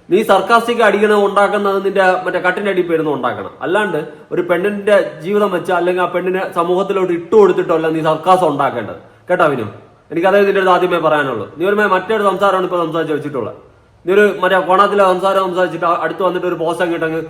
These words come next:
തീർത്ത്, നിന്റെ ചിരി, വിളിച്ച ചിരിയും കൊണ്ട് അങ്ങ് വിളിച്ച് വെച്ചിട്ടുണ്ട്. ആ പെണ്ണിനെയാണ് നീ ഇട്ട് കൊടുക്കണം ജനങ്ങളുടെ ഇടയിൽ. എത്ര മീഡിയയുടെ മുന്നിൽ നിന്ന് നീ ആ ഒരു സ്റ്റേറ്റ്മെന്റ് അടിച്ച്, അവൾ പറയുന്നത് കള്ളമാണ്, അവൾ പതിനൊന്നായിരത്തി ഒരുന്നൂറ്റി പതിനൊന്ന് രൂപയാണ് തന്നതെന്ന് സ്ക്രീൻഷോട്ട് എടുത്ത് കാണിച്ചു.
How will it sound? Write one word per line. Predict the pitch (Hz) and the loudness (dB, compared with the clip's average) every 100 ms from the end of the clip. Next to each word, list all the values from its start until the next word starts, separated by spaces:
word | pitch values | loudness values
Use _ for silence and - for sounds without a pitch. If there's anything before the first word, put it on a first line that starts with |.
| - - | -14 -6
തീർത്ത്, | 170 156 - | -4 -4 -8
നിന്റെ | - - 170 | -12 -8 -6
ചിരി, | 165 180 190 | -4 -4 -4
വിളിച്ച | 156 170 170 | -2 0 2
ചിരിയും | 185 180 196 190 | 0 0 0 0
കൊണ്ട് | 175 165 | 0 0
അങ്ങ് | 165 165 165 160 | -2 -2 -2 -2
വിളിച്ച് | - 170 160 | -2 -2 0
വെച്ചിട്ടുണ്ട്. | 147 151 139 135 | -2 -4 -2 2
ആ | 165 | 2
പെണ്ണിനെയാണ് | 180 196 202 190 185 | 2 0 0 0 2
നീ | |
ഇട്ട് | 175 - | 2 2
കൊടുക്കണം | 170 147 131 120 | 0 0 -2 -2
ജനങ്ങളുടെ | 147 160 151 143 | 0 0 0 0
ഇടയിൽ. | 131 101 - - _ _ 160 | -2 -6 -12 -20 _ _ -6
എത്ര | 170 233 214 - - | 0 2 2 0 -6
മീഡിയയുടെ | 170 185 208 190 | 0 4 4 4
മുന്നിൽ | 185 202 208 185 | 2 0 0 0
നിന്ന് | 180 180 | 0 2
നീ | 180 | 4
ആ | 180 185 | 6 4
ഒരു | |
സ്റ്റേറ്റ്മെന്റ് | 180 175 180 202 196 180 | 2 -2 -2 -4 -2 0
അടിച്ച്, | 156 160 190 - - 143 | -2 -2 -4 -6 -10 -4
അവൾ | 175 196 | 0 2
പറയുന്നത് | 180 185 202 190 | 2 2 0 -2
കള്ളമാണ്, | 175 165 208 190 160 165 | 0 2 2 2 2 0
അവൾ | 170 170 | -2 0
പതിനൊന്നായിരത്തി | 170 180 202 196 180 180 | 0 -2 -2 0 0 0
ഒരുന്നൂറ്റി | 170 175 196 185 | -2 -2 -2 -2
പതിനൊന്ന് | 180 170 190 190 | -2 -2 -2 -4
രൂപയാണ് | 160 175 170 160 | -4 -4 -2 -2
തന്നതെന്ന് | 160 175 185 175 160 | -4 -2 -4 -4 -8
സ്ക്രീൻഷോട്ട് | - 170 190 202 185 | -6 -4 -2 -2 -2
എടുത്ത് | 160 156 160 | -4 -4 -6
കാണിച്ചു. | 170 180 - 113 | 0 0 0 -8